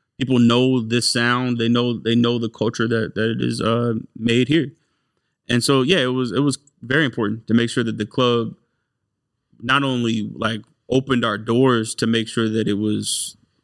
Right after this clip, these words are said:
like, the culture was invited and was building the experience with us, but to get to other cities, um,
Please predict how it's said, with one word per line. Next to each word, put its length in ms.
like, 140
the 100
culture 380
was 180
invited 800
and 160
was 100
building 360
the 60
experience 400
with 160
us, 260
but 180
to 100
get 240
to 220
other 260
cities, 520
um, 520